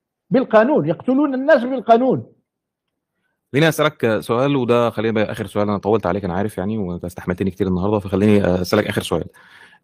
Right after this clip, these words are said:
Speaker 2: آه، في رأيك، آه، وباختصار، إيه الحاجة اللي أتى بها الدين الإسلامي لم يأت بها دين آخر، ولن،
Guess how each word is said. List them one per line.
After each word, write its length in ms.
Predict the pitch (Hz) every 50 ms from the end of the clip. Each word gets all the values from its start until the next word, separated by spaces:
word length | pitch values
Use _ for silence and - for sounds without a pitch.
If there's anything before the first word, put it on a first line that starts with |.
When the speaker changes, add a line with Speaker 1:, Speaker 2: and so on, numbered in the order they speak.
| -
Speaker 2:
آه، 300 | 95 95 98 98 - - -
في 80 | - 139
رأيك، 420 | 175 214 208 185 180 180 - - - _ _ -
آه، 300 | 101 98 98 98 95 - -
وباختصار، 720 | 101 104 101 98 - - 123 107 - 135 127 107 98 - _ 151
إيه 100 | 180 214
الحاجة 480 | 190 - - 156 165 143 147 143 - -
اللي 180 | 110 101 104 -
أتى 220 | - - - 113 101
بها 200 | 104 123 117 104
الدين 260 | 95 92 117 120 117
الإسلامي 500 | 101 - 95 - - 117 123 131 127 - -
لم 320 | 110 117 139 175 175 143 131
يأت 320 | 147 - - - - 117
بها 260 | 104 127 135 127 107
دين 220 | 101 117 127 127 110
آخر، 500 | 101 95 - 131 131 - - 127 117 110
ولن، 580 | 104 107 110 123 143 151 147 143 143 143 -